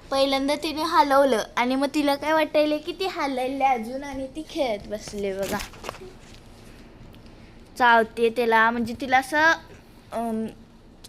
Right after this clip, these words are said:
हलतेली वस्तू म्हणजे किडा वगैरे नसतात का, मांजरं असं पकडतात, तशी वाटते तिला हलतेली वस्तू. तर मग ती खेळायला त्याच्याबरोबर आणि मने आपला शांत तिला बघत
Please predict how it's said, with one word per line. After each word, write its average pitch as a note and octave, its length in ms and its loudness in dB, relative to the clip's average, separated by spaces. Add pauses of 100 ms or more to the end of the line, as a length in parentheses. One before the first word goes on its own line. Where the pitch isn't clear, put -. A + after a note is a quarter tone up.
हलतेली A#3+ 480 -2
वस्तू D4 280 -6
म्हणजे C#4 180 -4
किडा C4+ 420 2
वगैरे C4+ 300 -6
नसतात C#4 260 -10 (140)
का, A3 80 -6
मांजरं G#3+ 460 -4
असं G#3+ 180 -10
पकडतात, G#3+ 480 -8 (100)
तशी A#3 200 -6
वाटते A3+ 420 -2
तिला G#3+ 200 -8
हलतेली G3+ 500 -8
वस्तू. G#3 440 -12 (580)
तर B3 60 -4
मग B3+ 140 -2
ती C4 320 -10
खेळायला A3+ 580 0
त्याच्याबरोबर A3 760 -2 (1080)
आणि A3 200 -4
मने A#3 260 0
आपला A#3 280 0
शांत A#3+ 500 2
तिला A#3 320 -2
बघत A3 300 0